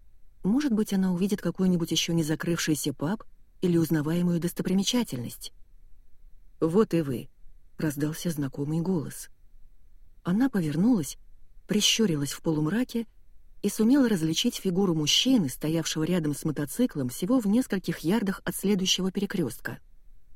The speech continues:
«Кто это?» спросила она. «Вы прекрасно знаете, кто»,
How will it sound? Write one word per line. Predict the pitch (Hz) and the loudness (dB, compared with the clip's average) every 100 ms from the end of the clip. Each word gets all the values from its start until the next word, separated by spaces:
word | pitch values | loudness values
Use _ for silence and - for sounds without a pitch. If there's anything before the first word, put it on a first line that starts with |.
| - - - - - | -18 -20 -20 -20 -14
«Кто | - - 240 | -4 2 4
это?» | 277 - 113 - - - - - | 2 0 -8 -14 -18 -18 -18 -16
спросила | - - - 151 147 | -6 -4 -4 -2 -2
она. | 147 127 - - - - - - - - - - - - - - | -2 -4 -6 -16 -20 -20 -20 -20 -18 -20 -20 -20 -20 -20 -14 -4
«Вы | 156 185 | 0 2
прекрасно | 202 - 262 - 135 | 2 0 0 2 0
знаете, | 135 139 120 - | 0 0 -2 -6
кто», | - 123 110 | -8 -8 -8